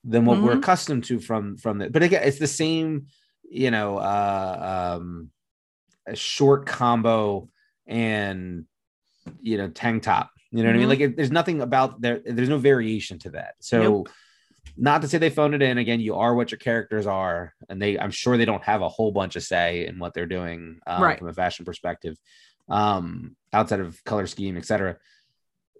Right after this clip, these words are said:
Speaker 1: American Alpha, the most, not, not as, I mean, they're just as cohesive as, as Street Profits, but it, it's the same thing. Like,
Speaker 2: It is.
Speaker 1: I don't know.
Speaker 2: Boring.
Speaker 1: It's boring. I don't know if these are different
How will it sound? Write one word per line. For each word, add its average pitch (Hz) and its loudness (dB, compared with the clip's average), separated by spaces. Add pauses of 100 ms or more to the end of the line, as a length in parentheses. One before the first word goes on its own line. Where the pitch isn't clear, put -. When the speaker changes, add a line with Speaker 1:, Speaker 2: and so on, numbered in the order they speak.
(840)
Speaker 1:
American 170 4
Alpha, 190 6 (540)
the 170 2
most, 202 4 (180)
not, 208 2
not 185 0
as, 151 -2
I 156 -4
mean, 151 -4
they're 143 -2
just 175 -2
as 131 -6
cohesive 120 -2
as, 95 -4
as 98 -4
Street 269 0
Profits, 208 0
but 165 2 (1120)
it, - 2
it's 190 -2
the 214 2
same 226 4
thing. 247 2
Like, 147 4
Speaker 2:
It 175 2
is. 175 0 (220)
Speaker 1:
I - -2
don't 208 10
know. 247 12
Speaker 2:
Boring. 226 8 (440)
Speaker 1:
It's 180 -2
boring. 277 2
I 165 -6
don't 233 2
know 247 2
if 185 -8
these 202 0
are 180 2
different 190 0